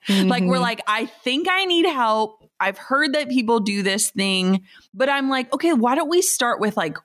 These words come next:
Speaker 1: what do you want to learn?" Because you can't pick out a coach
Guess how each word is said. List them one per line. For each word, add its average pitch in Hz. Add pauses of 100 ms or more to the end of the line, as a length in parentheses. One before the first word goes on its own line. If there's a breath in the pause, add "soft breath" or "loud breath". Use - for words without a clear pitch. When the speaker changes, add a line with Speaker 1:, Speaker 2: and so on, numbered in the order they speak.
Speaker 1:
what 196
do 294
you 226
want 196
to 202
learn?" 208
Because 202
you 269
can't -
pick 262
out 220
a 170
coach 214